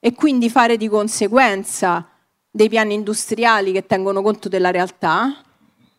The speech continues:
oppure pensare che noi veramente stiamo riarmando, cioè possiamo ottenere le stesse performance industriali nel settore bellico rispetto all'automotive, cosa assolutamente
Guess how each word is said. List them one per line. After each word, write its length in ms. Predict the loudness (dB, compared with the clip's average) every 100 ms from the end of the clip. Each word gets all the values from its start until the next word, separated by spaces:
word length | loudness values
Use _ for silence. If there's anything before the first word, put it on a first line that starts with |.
| _ _ _ _ _ _ _ _
oppure 720 | 0 0 2 2 4 0 -2 -4
pensare 800 | -2 0 -2 0 2 2 2 0
che 160 | 0 -2
noi 240 | 0 0
veramente 840 | 0 0 0 0 -2 -4 -4 -4 -10 _ _ _ _
stiamo 840 | -16 -2 2 2 2 -2 -4 -6 _
riarmando, 840 | -2 2 2 2 2 2 2 0 -2
cioè 160 | -4
possiamo 680 | -4 0 0 2 2 2 0
ottenere 440 | -2 -2 0 -2
le 80 | -2
stesse 400 | -4 -6 -4 -4
performance 720 | -4 -2 -2 -2 -2 -8 -6
industriali 760 | -4 -2 -2 -4 0 2 2 0
nel 180 | -2 -2
settore 400 | -6 -2 -2 0
bellico 420 | 2 2 2 0
rispetto 400 | -2 -2 -4 -2
all'automotive, 720 | -2 -2 -2 -2 -2 -4 -6
cosa 280 | 2 2 2
assolutamente 840 | -8 -4 -2 0 0 -4 -2 -4